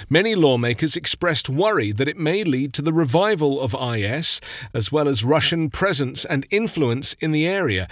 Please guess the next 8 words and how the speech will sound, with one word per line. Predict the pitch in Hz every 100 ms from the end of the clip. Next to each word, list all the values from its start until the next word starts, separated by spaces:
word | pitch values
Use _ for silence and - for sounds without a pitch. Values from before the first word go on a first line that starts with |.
| - - -
in | 147
addition | 147 190 196 165 139
to |
the | 127
slaughter | 139 - 175 180
of | 156 - 135
many | 127 151 170
Kurds. | 165 - 165 147 92 78 -